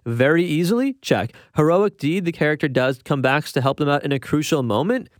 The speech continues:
Check. There are even these two characters, uh, the two henchmen of the main villain, that e-, like, the s-,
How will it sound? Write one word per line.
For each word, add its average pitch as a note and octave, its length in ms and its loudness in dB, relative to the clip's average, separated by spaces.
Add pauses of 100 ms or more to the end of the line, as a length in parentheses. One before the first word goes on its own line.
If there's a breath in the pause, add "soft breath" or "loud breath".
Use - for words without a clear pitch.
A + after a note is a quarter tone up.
(220)
Check. G2 280 -2 (260 loud breath)
There F3+ 140 4
are A3 60 4
even D#4+ 220 0
these E4+ 140 -2
two C4 140 -2
characters, D#3 540 -2 (500 soft breath)
uh, C#3 180 2
the D#3+ 100 2
two B3 160 -2
henchmen G3+ 400 -2
of D3 100 -2
the C#3+ 80 0
main C#3 280 0
villain, C3+ 280 2
that C#3+ 180 0
e-, D3 100 0
like, C#3+ 120 -2
the C#3+ 100 0
s-, C#3 140 -2